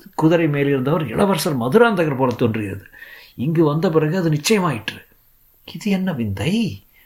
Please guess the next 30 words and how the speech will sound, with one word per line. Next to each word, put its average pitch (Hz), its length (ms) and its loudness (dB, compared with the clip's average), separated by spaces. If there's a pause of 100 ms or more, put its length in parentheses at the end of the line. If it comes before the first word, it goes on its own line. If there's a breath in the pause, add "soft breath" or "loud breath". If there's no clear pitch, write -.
(100)
மதுராந்தகர் 226 540 2
எதற்காக 185 400 -2
தமது 165 280 2
ஆபரணங்களை 170 580 0
கழற்றி 156 340 2
எறிந்துவிட்டு 156 360 0
ஓட 147 180 2
வேண்டும்?" 165 440 -2 (1200 soft breath)
"அதுதான் 214 480 2
எனக்கும் 156 340 -2
தெரியவில்லை. 113 440 0
முதன் 185 360 2
மந்திரியிடம் 160 380 0
சொல்லி 160 300 0
ஓடியவர்களை 143 560 0
தொடர்வதற்கு 143 640 0
ஆள்கள் 156 440 0
அனுப்பப் 135 300 -2
போகிறேன். 127 380 -2
ஆனால் 151 340 -6 (380 loud breath)
அதற்குள்ளே 175 600 -2
இங்கு 139 240 -2
பெரிய 143 340 0
விபரீதங்கள் 151 600 0
நடந்துவிடும் 135 460 -4
என்று 117 240 -4
அஞ்சுகிறேன்." 117 480 -6 (140)
"என்ன 135 360 -2
விபரீதம் 254 460 0
நடந்துவிடும்?" 233 540 -2